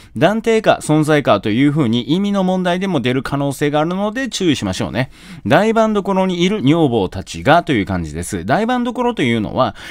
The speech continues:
いわゆる女房の待機場所というふうに考えていただければ結構です。「宰相の中将こそ参りたもうなれ」というふうになってますね。こそ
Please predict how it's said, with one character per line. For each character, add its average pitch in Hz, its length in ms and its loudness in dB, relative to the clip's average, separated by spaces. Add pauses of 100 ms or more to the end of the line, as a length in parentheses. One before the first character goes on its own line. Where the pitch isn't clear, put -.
(100)
い 131 100 2
わ 214 100 4
ゆ 226 100 2
る 139 100 4
女 202 280 4
房 127 180 2
の 80 200 -4
待 180 200 -2
機 170 140 -2
場 151 100 0
所 - 300 -2
と 127 120 2
い 123 80 2
う 139 60 4
ふ 151 120 2
う 127 40 2
に 127 140 -2
考 123 240 -2
え 110 120 0
て 107 100 -2
い 101 60 -2
た 104 140 -2
だ 110 100 -4
け 120 100 -6
れ 120 80 -2
ば 190 100 -2
結 123 320 -4
構 82 300 -6
で 107 140 -4
す。 - 260 -10 (280)
「宰 214 340 0
相 113 280 2
の 143 220 4
中 233 280 0
将 127 240 2
こ 123 100 -2
そ - 220 -2
参 139 320 0
り 233 160 -2
た 196 160 2
も 185 240 2
う - 20 -2
な 87 160 -2
れ」 131 220 0
と 151 100 2
い 139 120 4
う 147 80 4
ふ 147 60 2
う 143 40 2
に 104 60 0
な 90 100 -2
っ 85 40 -6
て 95 80 -6
ま 87 100 -4
す - 100 -10
ね。 110 340 0 (200)
こ 269 180 -2
そ - 260 0